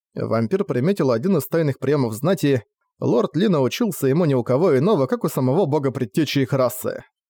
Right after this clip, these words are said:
Барахтаясь на полу, старик с ужасом наблюдал, как все еще дико кашляющий вампир приблизился к Дорис. «Стой!» Тень графского профиля упала на девичью шею.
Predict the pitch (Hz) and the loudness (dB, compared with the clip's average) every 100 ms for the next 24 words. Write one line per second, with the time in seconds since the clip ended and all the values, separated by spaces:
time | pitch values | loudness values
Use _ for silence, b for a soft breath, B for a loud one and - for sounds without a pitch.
0 | _ _ _ - 113 110 110 147 - 180 | _ _ _ -6 0 2 2 2 0 2
1 | 202 190 156 139 175 - 120 226 - 220 | 2 0 2 2 2 0 0 0 0 0
2 | 202 185 160 127 123 147 214 143 123 - | 2 2 2 2 0 2 2 0 -6 -4
3 | - 208 - 131 123 226 147 - 180 - | 0 0 0 -2 0 0 0 0 -2 0
4 | 147 131 135 123 123 120 214 135 135 170 | 0 0 0 2 2 0 0 -2 0 0
5 | 139 131 151 123 143 127 - - - _ | 2 0 -2 -2 0 0 -2 -10 -16 _
6 | _ _ - - - 311 277 170 131 - | _ _ -18 -8 0 2 4 4 2 -2
7 | - _ _ _ 123 127 123 123 127 - | -16 _ _ _ 0 2 2 2 0 0
8 | 123 113 123 135 127 123 113 131 127 117 | 0 0 0 0 0 0 0 0 0 2
9 | 127 120 - - 135 160 139 127 | 2 0 -4 -4 0 2 2 2